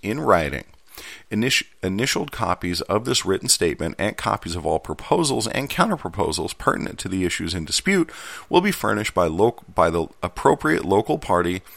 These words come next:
to the appropriate management official at the Labor Relations Service Center, with copies to the postmaster and the union's regional representative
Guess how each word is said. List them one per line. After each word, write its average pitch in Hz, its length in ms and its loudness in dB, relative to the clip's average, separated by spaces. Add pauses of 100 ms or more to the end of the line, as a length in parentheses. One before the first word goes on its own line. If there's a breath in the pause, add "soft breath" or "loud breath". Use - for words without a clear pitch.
(140 loud breath)
to 202 220 2
the 156 160 2
appropriate - 640 2
management 120 460 -2
official 87 420 -2
at - 160 0
the 92 80 -2
Labor 95 320 0
Relations 78 480 -2
Service 165 380 2
Center, 80 400 0 (360 loud breath)
with - 140 -2
copies - 380 0
to 120 100 -2
the 117 80 -2
postmaster 87 720 0
and 92 200 -4
the 90 60 -2
union's 85 500 -2
regional 101 500 -2
representative 117 760 0